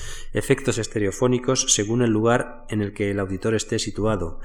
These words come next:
ligeras irregularidades en la interpretación, armónicos, diferencias entre los tonos, etcétera. La escucha extremadamente gradual abre mis oídos a eso,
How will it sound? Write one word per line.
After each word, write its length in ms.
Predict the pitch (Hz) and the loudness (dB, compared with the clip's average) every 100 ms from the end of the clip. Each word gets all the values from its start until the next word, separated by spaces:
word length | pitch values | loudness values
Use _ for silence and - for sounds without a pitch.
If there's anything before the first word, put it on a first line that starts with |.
| - - - | -8 -8 -6
ligeras 520 | 104 95 123 123 - | -2 0 2 2 2
irregularidades 880 | 117 107 104 101 98 95 110 117 - | 0 2 2 2 2 2 2 2 0
en 80 | 104 | -2
la 80 | 98 | -2
interpretación, 880 | 95 92 95 90 - 123 104 82 - - - | -4 -4 -4 -4 0 2 2 0 -10 -18 -16
armónicos, 920 | - 101 98 135 123 90 - 78 - - - | -4 -2 2 4 4 2 -4 -6 -8 -12 -8
diferencias 600 | 113 104 107 131 127 - 117 | -4 -2 2 0 2 0 0
entre 180 | 104 | 0
los 220 | 98 92 - | -2 -2 0
tonos, 480 | 123 139 139 - - | 2 2 -2 -6 -6
etcétera. 600 | - - 101 82 78 - - - - - - - - - - - | -8 -4 -4 -4 -8 -12 -16 -16 -16 -16 -16 -16 -16 -16 -16 -8
La 180 | 117 110 | 2 4
escucha 640 | - - 175 - 101 - - | 6 6 6 4 2 0 -4
extremadamente 1000 | - - - 104 123 156 139 143 127 110 | 0 0 2 2 4 4 4 4 2 -2
gradual 680 | 104 98 98 117 123 - - - - - - - - | -2 -2 2 2 0 -4 -16 -18 -18 -20 -20 -10 -4
abre 300 | - 131 135 | 4 4 6
mis 220 | 127 113 117 | 2 2 2
oídos 340 | 117 117 - | 2 2 0
a 160 | 95 - | -4 -4
eso, 360 | 120 - - | -4 -2 -6